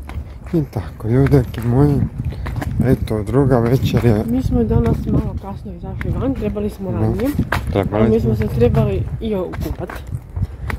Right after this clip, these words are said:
Speaker 1: I
Speaker 2: I
Speaker 1: pojest.
Speaker 2: pojest, pojest nešto.
Speaker 1: A danas ćemo
Speaker 2: To je
Speaker 1: dra-,
Speaker 2: sve skupa malo potrajalo duže nego što,
Speaker 1: da,
Speaker 2: što smo
Speaker 1: vidim da se
Speaker 2: planirali.
Speaker 1: tu, da se tu može do grada. Onaj.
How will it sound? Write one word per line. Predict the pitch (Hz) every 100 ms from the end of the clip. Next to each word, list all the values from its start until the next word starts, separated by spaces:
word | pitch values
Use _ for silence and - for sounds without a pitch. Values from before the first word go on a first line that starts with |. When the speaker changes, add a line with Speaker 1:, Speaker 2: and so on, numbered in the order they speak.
| - - - -
Speaker 1:
I |
Speaker 2:
I | 139 -
Speaker 1:
pojest. | 131 135 139 131
Speaker 2:
pojest, | - - - 226 - - -
pojest | 226 247 247
nešto. | 226 214 - 220 190 -
Speaker 1:
A | 139 127
danas | 143 170 170
ćemo | - - 131
Speaker 2:
To | 120
je |
Speaker 1:
dra-, | 123 135
Speaker 2:
sve | 123
skupa | - 220 226
malo | 226 233 185 185
potrajalo | 180 185 185 202 196
duže | 208 190
nego | 180
što, | 180 196 160
Speaker 1:
da, | 117
Speaker 2:
što | 110 123
smo | 156
Speaker 1:
vidim | 165
da |
se |
Speaker 2:
planirali. | 165 147 - 135 302
Speaker 1:
tu, | 160 131 - - - - - -
da | 120
se | 104 - -
tu | 143
može | 135 135 135 110
do | 104 107 98
grada. | 104 104 98 95 92 92 95 - - _ - - - - - - _ - - _ _ - - - - - _ - - -
Onaj. | 117 113 107 107 104 107